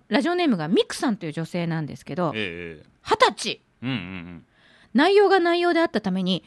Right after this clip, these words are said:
Speaker 2: うん。
Speaker 1: これは愛の夜間病棟の方でという流れになったからです。
Speaker 2: あ、これはもう、
Speaker 1: ちょっと、どういうことですかね、これ。
Speaker 2: 話聞いております。
Speaker 1: 何、北海道でやってる、あの、イベントの、その、
Speaker 2: あのー、
Speaker 1: 着地点をうちの病棟に持ってきてんですかね。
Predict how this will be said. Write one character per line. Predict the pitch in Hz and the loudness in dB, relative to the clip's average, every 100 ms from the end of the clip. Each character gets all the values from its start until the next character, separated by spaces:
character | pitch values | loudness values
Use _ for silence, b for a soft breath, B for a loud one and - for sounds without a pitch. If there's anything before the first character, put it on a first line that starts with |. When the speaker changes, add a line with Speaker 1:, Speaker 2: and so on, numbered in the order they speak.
| - | -8
Speaker 2:
う | |
ん。 | 120 - | -10 -2
Speaker 1:
こ | 262 | 4
れ | 262 | 4
は | 269 | 4
愛 | 311 | 2
の | 370 | 2
夜 | 269 | 2
間 | 240 294 | 2 2
病 | 320 359 | 4 4
棟 | 311 | 4
の | 247 | 2
方 | 208 247 | 2 2
で | 190 | 0
と | 185 | 0
い | 214 | 0
う | 208 | 2
流 | 175 214 | 2 2
れ | 226 | 2
に | |
な | 156 | 0
っ | 165 | -4
た | 143 | -8
か | |
ら | 131 | -8
で | 147 | -6
す。 | 135 | 0
Speaker 2:
あ、 | 139 | 0
こ | 139 | 0
れ | 143 | -2
は | 135 | -2
も | 110 | 0
う、 | 95 | 4
Speaker 1:
ち | - | 4
ょ | |
っ | |
と、 | - - _ _ - | 2 -4 _ _ 0
ど | 277 | 6
う | 539 | 8
い | |
う | |
こ | 403 | 6
と | 220 | 2
で | 233 | -2
す | 196 | 0
か | |
ね、 | 180 | -2
こ | 165 | 0
れ。 | 143 | 0
Speaker 2:
話 | 160 151 | 0 -4
聞 | - | -6
い | 127 | -4
て | 123 | -2
お | |
り | 117 | 0
ま | 415 | 4
す。 | 554 | 6
Speaker 1:
何、 | 349 370 | 6 4
北 | - | 6
海 | 480 | 6
道 | 415 | 6
で | 330 | 4
や | |
っ | 285 | 2
て | 294 | 2
る、 | 285 285 214 - | 2 2 0 -4
あ | 233 | -2
の、 | 226 226 220 | 0 0 -2
イ | 233 | -2
ベ | 240 262 | 0 0
ン | |
ト | 254 254 | 0 0
の、 | 247 247 247 - | 2 2 0 -4
そ | - | -4
の、 | 233 220 220 208 | -2 0 0 0
Speaker 2:
あ | |
の | 285 269 262 262 | -2 -4 -2 0
ー、 | |
Speaker 1:
着 | 254 247 | 0 0
地 | 247 | 0
点 | 359 277 208 | 2 2 2
を | 180 | 0
う | 202 | -2
ち | 277 | -2
の | |
病 | 262 277 | 0 0
棟 | - 269 | 0 0
に | 254 254 220 | 2 0 0
持 | 233 | -2
っ | |
て | 226 196 | -4 -8
き | |
て | 185 | -8
ん | 170 | -8
で | |
す | 160 | -10
か | 165 | -14
ね。 | - | -18